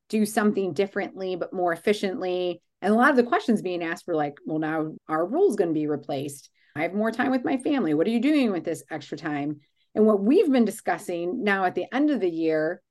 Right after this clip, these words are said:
is really quality, is really how are we improving?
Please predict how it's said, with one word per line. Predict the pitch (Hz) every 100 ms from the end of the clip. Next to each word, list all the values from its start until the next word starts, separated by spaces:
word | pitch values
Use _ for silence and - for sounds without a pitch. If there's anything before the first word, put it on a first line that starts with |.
| _ _ _ _ -
is | 214
really | 175 170 240 359 214
quality, | - - 226 277 170 135 - - -
is | - 196
really | 175 233 254
how | - 214 269
are | 247
we | 208 202 202 -
improving? | 185 - - 220 285 277 190 160 151 175